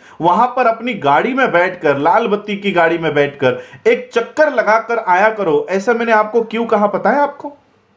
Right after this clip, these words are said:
कलेक्टर ने कहा, "नहीं, मुझे नहीं पता कि आपने ऐसा क्यों कहा।"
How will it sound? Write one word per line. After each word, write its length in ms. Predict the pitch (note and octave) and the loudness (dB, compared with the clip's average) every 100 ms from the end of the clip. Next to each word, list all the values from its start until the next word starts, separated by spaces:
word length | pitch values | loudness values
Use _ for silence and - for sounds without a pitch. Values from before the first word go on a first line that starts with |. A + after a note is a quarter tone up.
| _ _ _ _ _ _ _ - | _ _ _ _ _ _ _ -14
कलेक्टर 340 | - A2+ C3 | -12 -8 -6
ने 80 | B2+ | -6
कहा, 200 | B2 A#2+ | -4 -4
"नहीं, 300 | B2 A2+ D3 - _ _ _ _ _ _ - | -4 -6 -10 -16 _ _ _ _ _ _ -12
मुझे 180 | A#2+ B2+ | -6 -4
नहीं 160 | B2 F#3+ | -4 -4
पता 240 | G3+ G3 | -2 -2
कि 160 | G3 D#3+ | -2 -2
आपने 340 | C3+ C3+ C#3+ | -2 -2 -2
ऐसा 220 | B2+ D3+ | -2 -4
क्यों 200 | D3 A3 | -6 -6
कहा।" 320 | A3 B2 G2+ | -6 -8 -10